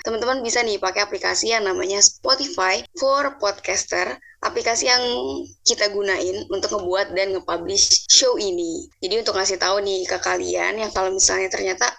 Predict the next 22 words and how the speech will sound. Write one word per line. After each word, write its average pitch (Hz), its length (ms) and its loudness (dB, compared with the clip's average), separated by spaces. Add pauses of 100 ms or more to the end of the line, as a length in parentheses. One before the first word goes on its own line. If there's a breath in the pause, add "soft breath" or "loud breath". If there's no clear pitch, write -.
ngebuat - 320 -4
podcast - 460 -2
itu - 200 -4
gampang 190 540 -2
banget 185 420 0
dan 220 240 -4
seratus 190 640 4
persen 202 560 2
gratis. 185 680 -2
Selain 247 300 2
itu, - 180 -6
ngebuat 208 460 -2
podcast 208 260 -2
juga 196 220 -2
di 180 580 -4
aplikasi - 480 -2
ini 220 240 0
termasuk 202 400 2
untuk - 300 -4
ngedistribusi 190 880 2
ke 220 140 0
Spotify 190 640 0